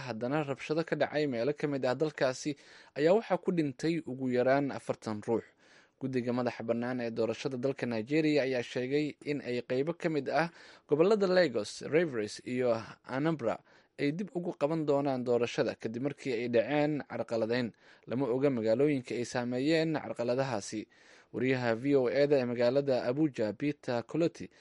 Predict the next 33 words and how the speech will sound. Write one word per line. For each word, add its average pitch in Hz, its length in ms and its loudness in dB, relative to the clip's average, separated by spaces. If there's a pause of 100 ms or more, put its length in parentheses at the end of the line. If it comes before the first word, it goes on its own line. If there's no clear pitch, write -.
(280)
ayaa 151 180 4
ku - 140 -6
soo 190 240 4
warramaya 135 480 0
in 117 100 -6
guddiga 151 360 2
doorashada 135 540 2
ay 131 120 0
ku - 100 -6
dhawaaqi 156 380 6
doonaan 135 480 2
natiijada 123 580 -2 (480)
ra-, - 220 -14
rasmiga 123 560 -2
ah 120 180 -4
Isniinta 127 640 -4
maanta 117 380 -2
ah. 95 200 -8 (100)
Madaxweynaha 117 600 -6 (120)
hadda 127 240 -4
xilka 127 340 -6
haya, 123 300 0
Maxamedu 127 580 -6
Buhari, 123 440 2 (420)
iyo 139 160 2
ninka 226 220 -2
sida - 260 -2
aadka 175 400 2
ah 139 180 -2
ula 170 160 2
tartamaya, 123 640 -6 (180)
Atiku 127 540 -8
Abubakar, 117 540 -4